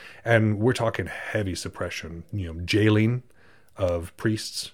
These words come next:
and, you know, associated folks, uh, deacons and whatnot, exile, which, you know, was, was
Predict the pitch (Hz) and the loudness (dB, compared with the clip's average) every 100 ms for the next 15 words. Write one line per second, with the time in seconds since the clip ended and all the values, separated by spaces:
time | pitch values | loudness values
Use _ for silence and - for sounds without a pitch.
0 | - 92 87 87 95 87 - 107 - 98 | -10 -6 -6 -6 -6 -6 -4 -4 -2 -2
1 | 92 87 - 101 - - - - - 95 | -2 -2 -2 -2 -4 -12 -16 -20 -16 -8
2 | 87 85 92 101 104 104 101 98 101 98 | -6 -6 -4 -2 0 0 0 0 0 0
3 | 107 - - - - 117 104 113 139 - | 0 -4 -20 -16 -2 0 2 0 -2 -6
4 | - _ _ - _ _ _ _ - 101 | -20 _ _ -20 _ _ _ _ 0 0
5 | - - - - 110 92 95 92 - 104 | 0 -6 -12 -8 -4 -2 -2 -2 -6 -8
6 | 87 87 - | -8 -8 -12